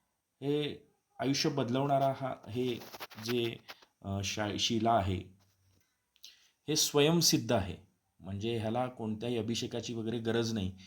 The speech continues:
इतकी ह्याची ऊर्जा असते. आपण ह्याला रे-, अ, दररोज पूजन करू शकता, स्थापन करू शकता, तुळशीमध्ये स्थापन करू शकता, देवघरामध्ये हे स्थापिलं जातं. शास्त्रात अजून एक उल्लेख आढळतो. हिंदू धर्माच्या धर्मग्रंथा-, धर्मग्रंथानुसार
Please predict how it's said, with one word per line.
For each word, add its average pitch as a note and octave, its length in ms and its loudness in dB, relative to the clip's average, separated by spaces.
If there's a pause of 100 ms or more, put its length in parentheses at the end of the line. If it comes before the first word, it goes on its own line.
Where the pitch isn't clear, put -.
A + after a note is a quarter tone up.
(240)
इतकी A2+ 320 0
ह्याची B2 220 0
ऊर्जा A#2 360 2
असते. G2+ 420 -4 (420)
आपण A#2+ 260 -4
ह्याला A#2 320 0 (420)
रे-, G#2 360 -4
अ, G#2 200 -4
दररोज A2 320 0
पूजन B2+ 380 -2
करू A#2+ 180 0
शकता, F#2+ 480 -6 (300)
स्थापन A#2+ 460 -2
करू B2 200 0
शकता, G#2 300 -4
तुळशीमध्ये C#3 500 2
स्थापन A2+ 320 -2
करू G#2+ 160 -4
शकता, G#2 280 -6
देवघरामध्ये B2+ 580 -2
हे B2 100 -4
स्थापिलं A2 440 -6
जातं. F#2 340 -4 (720)
शास्त्रात C3+ 500 0 (160)
अजून C3+ 260 2
एक D3+ 240 -2
उल्लेख C3+ 300 4 (600)
आढळतो. A2+ 640 2 (800)
हिंदू C3+ 300 4
धर्माच्या C#3 400 4
धर्मग्रंथा-, B2+ 840 0
धर्मग्रंथानुसार A#2+ 920 0